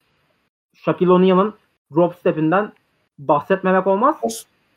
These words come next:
Speaker 1: Durdurulamaz bir oyuncu, durdurulamaz
Speaker 2: Evet.
Speaker 1: bir silahtı. Hani Alonzo Mourning gibi dönemin çok önemli pota savunucuları bile karşısında zar zor duruyordu.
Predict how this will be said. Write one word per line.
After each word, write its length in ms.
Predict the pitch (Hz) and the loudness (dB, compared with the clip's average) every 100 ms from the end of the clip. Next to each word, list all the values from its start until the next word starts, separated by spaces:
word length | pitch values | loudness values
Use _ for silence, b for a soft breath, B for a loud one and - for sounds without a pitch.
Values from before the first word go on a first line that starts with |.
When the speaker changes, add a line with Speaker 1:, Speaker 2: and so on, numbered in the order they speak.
| 151 | -4
Speaker 1:
Durdurulamaz 560 | 160 170 196 214 175 | 0 2 2 2 0
bir 60 | 151 | 0
oyuncu, 420 | 143 135 139 143 | -2 -2 -10 -14
durdurulamaz 560 | 131 135 135 180 190 143 | -10 -10 -4 -2 0 -2
Speaker 2:
Evet. 80 | 127 | -6
Speaker 1:
bir 60 | |
silahtı. 400 | 135 123 - 233 | -8 -8 -4 -4
Hani 160 | - 143 | -2 -4
Alonzo 360 | 156 156 175 185 | -2 0 0 0
Mourning 360 | 190 214 196 | 0 0 0
gibi 300 | 190 185 220 - _ _ _ _ _ - 143 | -2 -2 -2 -8 _ _ _ _ _ -10 0
dönemin 340 | 170 185 202 | 2 2 0
çok 460 | 190 240 226 - _ _ _ _ _ - | -2 0 0 -2 _ _ _ _ _ -4
önemli 640 | 175 180 185 208 180 - _ - | -2 0 2 2 0 -4 _ -10
pota 200 | 165 175 | -4 -2
savunucuları 520 | 185 180 165 190 196 | -2 -2 -2 0 0
bile 120 | 160 | -2
karşısında 380 | 151 139 - 127 | -4 -6 -6 -6
zar 220 | 143 190 | -2 -2
zor 180 | 208 202 | -2 -2
duruyordu. 400 | 208 208 226 | -2 -2 -2